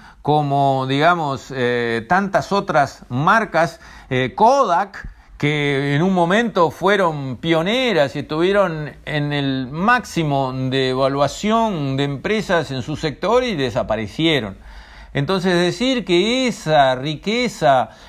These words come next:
hace una diferencia que merece movilizar todos los recursos del planeta para tratar de aplastar esa riqueza, sacándole y repartiendo, es una línea de razonamiento muy débil.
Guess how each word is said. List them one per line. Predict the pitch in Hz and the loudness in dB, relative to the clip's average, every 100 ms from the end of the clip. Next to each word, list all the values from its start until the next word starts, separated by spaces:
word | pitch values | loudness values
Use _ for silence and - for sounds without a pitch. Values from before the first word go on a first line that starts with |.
| - | -4
hace | 175 214 196 | -2 0 -2
una | 180 160 | -2 -2
diferencia | 151 151 160 214 202 - 147 - | -2 -2 -2 -2 -4 -2 -2 0
que | 143 | -4
merece | 143 156 214 - 170 143 | -2 -2 -2 -2 -4 -2
movilizar | 143 143 151 147 147 - 214 226 185 143 - | -2 0 -2 -2 -4 0 2 2 2 -2 -2
todos | 226 226 190 | 0 0 -2
los | 151 131 | -2 -2
recursos | 143 - 208 190 - 156 135 | -6 -4 -4 -4 -4 -2 -2
del | 139 | -4
planeta | 147 143 175 202 160 135 | -2 -2 -2 -2 -2 0
para | 143 139 | 0 0
tratar | 143 139 180 | 0 2 2
de | 175 | 2
aplastar | 143 147 131 - 208 208 | -2 -4 -6 -2 0 0
esa | 151 143 | -2 -4
riqueza, | 143 139 202 180 139 | -6 -4 -4 -4 -4
sacándole | 135 - 202 190 156 180 202 185 | -4 -2 -2 -2 -4 -2 0 0
y | 139 | -2
repartiendo, | 135 135 135 190 214 214 220 214 - - - | -4 -4 -4 -2 -2 2 0 -2 -10 -18 -6
es | 165 175 | -2 0
una | 226 220 | 0 0
línea | 196 220 240 214 165 | 2 2 2 2 2
de | 143 | 0
razonamiento | 135 131 143 139 147 160 156 139 160 156 - - | 0 -2 -2 -2 -2 -2 -4 0 0 -2 -8 -10
muy | 160 190 233 185 | -2 2 4 4
débil. | 139 143 139 131 139 151 | 4 2 2 0 -2 -6